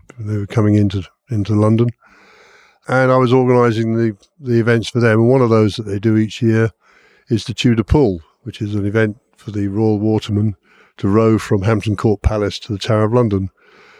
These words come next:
So in two thousand and nine, for the Ham-, for the Historic Royal Palaces, we turned that around and, uh, rowed Henry the Eighth, effectively, from the T-, the Tower of London up to Hampton Court Palace.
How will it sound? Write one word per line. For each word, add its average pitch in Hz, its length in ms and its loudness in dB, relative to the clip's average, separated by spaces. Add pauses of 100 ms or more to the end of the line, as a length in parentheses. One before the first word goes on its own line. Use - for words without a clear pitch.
(140)
So 113 180 0
in 110 80 4
two 123 160 2
thousand 110 340 2
and 110 140 4
nine, 113 420 2
for - 180 -10
the 104 60 -6
Ham-, 110 180 -8 (220)
for - 160 -12
the 98 140 -8
Historic 104 400 -4
Royal 101 120 -2
Palaces, 104 440 -2
we 110 80 -6
turned 110 340 0
that 95 120 -2
around 110 520 0 (800)
and, 117 500 0
uh, 117 200 2
rowed 120 340 2
Henry 117 340 2
the 107 140 2
Eighth, 135 400 -2 (200)
effectively, 117 520 -4
from 117 500 0 (800)
the 143 80 -18
T-, - 220 -2 (100)
the 113 200 0
Tower 120 320 0
of 104 60 -4
London 120 400 0 (680)
up 131 200 -4
to 113 100 -6
Hampton 123 280 0
Court 135 220 0
Palace. - 480 -6